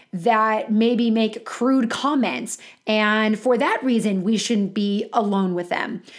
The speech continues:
So, um, again, also with the boys or the male providers, uh, I think that you have to be a little bit more cautious with, uh, the females' sensitive areas, uh, making sure that you're informing them,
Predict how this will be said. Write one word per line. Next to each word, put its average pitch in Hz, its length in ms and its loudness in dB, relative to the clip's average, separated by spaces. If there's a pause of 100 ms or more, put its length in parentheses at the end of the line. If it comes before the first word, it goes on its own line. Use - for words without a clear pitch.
So, 254 540 0 (760)
um, 233 400 2
again, 269 540 0
also 262 400 2
with 226 280 -2
the 214 80 -2
boys 233 680 0
or 208 180 -2
the 202 80 -2
male 294 380 0
providers, 202 800 0 (420)
uh, 214 240 2
I 226 80 -2
think 247 200 0
that 247 180 -4
you 254 60 2
have 233 100 0
to 233 60 -2
be 226 160 0
a 220 40 2
little 254 520 2
bit 233 200 0
more 226 300 2
cautious 226 800 -2 (280)
with, 226 380 -2
uh, 202 300 2
the 202 140 -2
females' 220 880 0 (140)
sensitive 233 680 -2 (100)
areas, 190 840 0 (280)
uh, 202 140 4
making 233 460 0
sure 214 400 0
that 202 180 -4
you're 196 180 -2
informing 226 600 0
them, 208 400 0